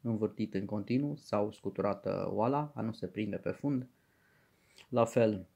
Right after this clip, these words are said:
circa două până la trei ore se fierbe și eu nu le mai amestecat, sunt persoane care, uh,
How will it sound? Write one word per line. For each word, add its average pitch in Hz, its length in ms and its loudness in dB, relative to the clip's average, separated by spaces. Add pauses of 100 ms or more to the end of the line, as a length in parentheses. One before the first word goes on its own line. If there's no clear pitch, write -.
(800)
circa 104 520 0 (180)
două 104 340 2
până 107 160 -2
la 98 80 -2
trei - 220 -2
ore 135 480 2 (240)
se - 160 -4
fierbe 151 560 0 (1300)
și 117 1080 0 (3250)
eu 139 160 4
nu 127 120 4
le 127 100 8
mai 117 160 6
amestecat, 110 540 2
sunt 113 340 -2
persoane 101 440 0
care, 95 600 -6 (340)
uh, - 320 -10